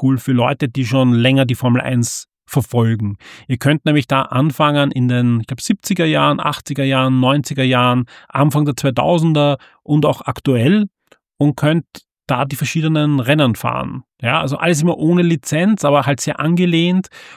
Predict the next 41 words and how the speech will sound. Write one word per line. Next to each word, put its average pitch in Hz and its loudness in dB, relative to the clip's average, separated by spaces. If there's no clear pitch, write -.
und 139 -2
könnt 156 0
halt 156 0
dann 151 0
diverse 139 0
Entwicklungen, 117 2
nicht 120 -4
nur 147 4
vom 120 0
Design 127 0
der 147 0
Autos, 170 -2
sondern 135 0
auch 139 -6
wie 180 2
sie 214 2
sich 226 -4
fahren, 165 0
welche 139 0
Fahrhilfen 156 0
ihr 147 0
habt, 143 -4
also 131 0
auch - -4
in, 131 0
in 117 0
Wirklichkeit, 139 -2
da 131 0
gibt 127 -4
dann 120 2
Hybridantriebe, 139 2
wo, 123 -4
wo 131 -4
dann 127 0
dazu 135 -6
der 147 -2
Boost 165 0
geschalten 139 -2
werden 127 0
kann 135 -2
und, 170 0